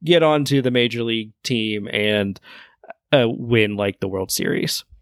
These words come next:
um, as, as the player. And so you're, you know, it has little interruptions of, like, story stuff where, like, you're, like, they've got interspersed through all of it, like, these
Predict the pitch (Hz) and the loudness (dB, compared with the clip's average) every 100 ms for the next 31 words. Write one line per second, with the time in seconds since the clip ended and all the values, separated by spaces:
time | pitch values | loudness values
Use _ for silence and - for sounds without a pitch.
0 | - 104 98 98 98 113 127 98 - - | -4 -2 -2 -4 -4 -2 -4 -4 -6 -8
1 | - 110 156 135 117 107 101 104 107 - | -6 -2 0 0 -2 -4 -4 -4 -4 -4
2 | 139 110 101 107 - 156 147 135 139 135 | -4 -2 -2 -4 -4 0 2 4 4 4
3 | 135 135 131 127 120 - 120 113 113 101 | 2 0 2 2 2 0 -4 -2 -2 0
4 | 110 107 - 110 113 110 107 - 113 110 | -2 -4 -4 0 2 2 0 0 2 2
5 | 107 - - 107 104 104 104 104 - 113 | 2 -2 -4 0 0 0 0 -4 -6 -6
6 | 107 - 123 113 113 98 120 113 113 - | -6 -4 -4 0 0 0 2 2 2 0
7 | 120 113 - - 110 107 - - 120 104 | -2 -2 -2 -4 -6 -6 -8 -8 -6 -4
8 | 107 107 104 107 - 135 107 104 - _ | -4 -4 -2 -4 -4 -4 -2 -2 -6 _
9 | _ - 131 120 113 107 107 - - - | _ -10 -4 0 0 -2 -2 -2 -2 -4